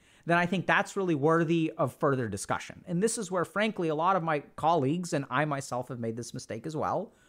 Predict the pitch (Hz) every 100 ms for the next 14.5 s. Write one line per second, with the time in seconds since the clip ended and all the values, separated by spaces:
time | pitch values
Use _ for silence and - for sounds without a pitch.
0 | _ _ 240 233 240 262 247 226 233 165
1 | 117 - - 62 - 135 180 185 180 208
2 | - 180 190 180 196 180 196 190 160 127
3 | 113 92 95 - - - _ _ _ _
4 | 180 202 226 - 208 254 226 160 127 143
5 | 208 311 311 160 123 113 113 92 - 135
6 | - 127 135 135 113 113 143 277 - 80
7 | 170 202 - _ _ _ _ _ - 202
8 | 202 - 269 262 170 240 226 190 196 170
9 | 147 247 185 139 156 135 127 113 202 247
10 | 247 135 117 202 - 185 180 117 110 170
11 | 170 - - 143 135 117 110 104 135 -
12 | - - _ _ 147 135 233 277 - 208
13 | 185 143 139 123 - - 123 - 120 -
14 | 98 - 147 -